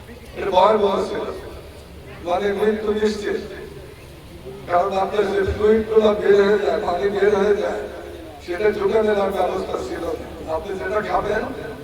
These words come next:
সেটাও বের হবে এবং পায়খানার মাধ্যমে বের হয়ে যাবে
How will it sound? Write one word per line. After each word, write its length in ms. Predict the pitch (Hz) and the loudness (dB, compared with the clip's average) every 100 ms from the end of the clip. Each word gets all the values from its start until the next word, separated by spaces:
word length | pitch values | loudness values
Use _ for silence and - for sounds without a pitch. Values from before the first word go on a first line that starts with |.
| - - | -16 -8
সেটাও 360 | 175 175 220 214 | -4 2 4 6
বের 220 | 202 220 | 6 6
হবে 320 | 196 220 233 - - - - - 185 | 4 2 2 0 -4 -8 -10 -8 -2
এবং 300 | 196 214 202 196 214 - | 2 2 2 -4 -8 -4
পায়খানার 540 | 196 196 190 185 208 202 | 0 0 2 0 0 -2
মাধ্যমে 380 | 196 196 196 | -2 -2 -4
বের 200 | 196 180 | -2 0
হয়ে 280 | 160 165 170 | 0 0 -2
যাবে 340 | - - - | -4 -6 -10